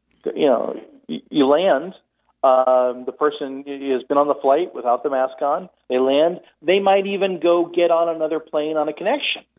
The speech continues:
and do it again. So what the airlines aren't doing is,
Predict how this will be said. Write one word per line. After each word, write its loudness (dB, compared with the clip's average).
and 0
do 4
it 4
again. 2
So 2
what -8
the -4
airlines 0
aren't -2
doing -4
is, -6